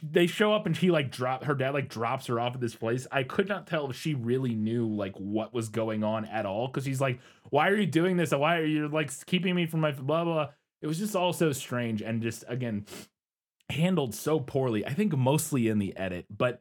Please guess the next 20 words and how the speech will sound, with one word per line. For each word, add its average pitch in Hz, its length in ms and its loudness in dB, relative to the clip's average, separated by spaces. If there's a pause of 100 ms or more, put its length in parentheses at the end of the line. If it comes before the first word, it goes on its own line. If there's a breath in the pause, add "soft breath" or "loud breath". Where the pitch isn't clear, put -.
(360 loud breath)
is 156 240 4
that 151 160 2
how 135 240 2
it 123 60 2
all 117 120 2
plays 110 240 -2
out 104 120 2
in 101 60 -4
the 101 60 -2
book? 98 220 -6
'Cause 110 180 -8
it 131 120 -2
is 104 160 -2
just 113 260 -4
a 107 160 0
wild 113 840 -2
conceit 104 580 -2 (380)
for 113 240 -6
me, 101 320 -2
uh, 92 240 -6